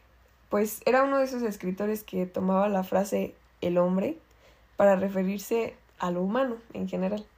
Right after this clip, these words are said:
Eh, <laughs> personalmente, pues, no soy muy fan de este modo de hablar porque genuinamente no me siento muy incluida cuando escucho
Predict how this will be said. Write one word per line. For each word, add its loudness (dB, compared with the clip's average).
Eh, 0
<laughs> -6
personalmente, 0
pues, -2
no -2
soy -4
muy -2
fan -2
de 0
este -6
modo 0
de 2
hablar 0
porque 0
genuinamente -2
no -6
me -6
siento -4
muy -2
incluida 0
cuando -4
escucho -4